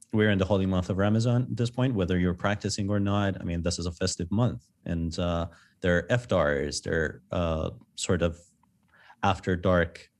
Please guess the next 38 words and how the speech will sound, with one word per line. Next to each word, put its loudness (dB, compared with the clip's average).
fast -2
breaking -2
ceremonies -2
where -8
families -4
get -6
together -6
and, -6
uh, -2
eat 0
together. 0
And, -2
uh, 0
they -2
wake 0
up -4
early 0
in -2
the -4
morning -2
and -2
eat 0
together -2
before, -2
uh, 0
the -2
sunrise. 0
And, -2
um, -2
there 4
is, -2
you 0
see 2
a 4
lot 4
of 2
charity 0
around. 0